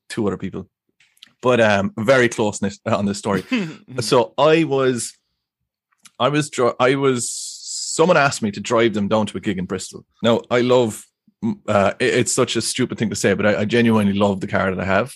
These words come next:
Speaker 1: right? It's, it's like, I love the car. I love driving. It's just great, right? I know it's a really, really stupid thing to say, but I, I do
Speaker 2: No.
Speaker 1: like it and I enjoy driving.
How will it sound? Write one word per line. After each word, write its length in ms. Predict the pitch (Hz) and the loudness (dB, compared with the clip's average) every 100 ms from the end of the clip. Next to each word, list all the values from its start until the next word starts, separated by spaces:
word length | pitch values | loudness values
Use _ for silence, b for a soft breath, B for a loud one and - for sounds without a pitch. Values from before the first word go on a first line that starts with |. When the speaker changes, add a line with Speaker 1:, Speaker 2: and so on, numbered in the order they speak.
| - | -4
Speaker 1:
right? 140 | 98 | -2
It's, 200 | 98 - - | -2 -4 -6
it's 220 | 104 - | -6 -4
like, 140 | 104 - | -4 0
I 60 | |
love 220 | 104 110 | 2 2
the 60 | 104 | 0
car. 180 | 113 95 | 0 0
I 40 | |
love 180 | 104 107 | 2 0
driving. 460 | 113 104 98 95 90 B B | 2 2 2 -2 -6 B B
It's 180 | 104 - | -10 -4
just 160 | 107 - | -4 -2
great, 240 | 107 95 | 0 2
right? 100 | 95 | 2
I 20 | 101 | 2
know 100 | 104 | 0
it's 140 | - | 0
a 40 | |
really, 260 | 101 98 95 | 0 2 0
really 280 | 101 95 101 b b | -4 -6 -8 b b
stupid 340 | - 113 101 | -2 -2 0
thing 100 | 104 | -4
to 60 | 92 | -2
say, 160 | 107 | 0
but 100 | 92 98 | 0 0
I, 120 | 98 | 0
I 60 | |
do 200 | 101 113 | 2 2
Speaker 2:
No. 60 | 101 | 4
Speaker 1:
like 180 | 101 98 | 2 0
it 80 | 95 | -2
and 120 | 98 | 0
I 40 | |
enjoy 280 | 101 104 98 | 2 2 2
driving. 380 | 101 95 92 | 2 -2 -2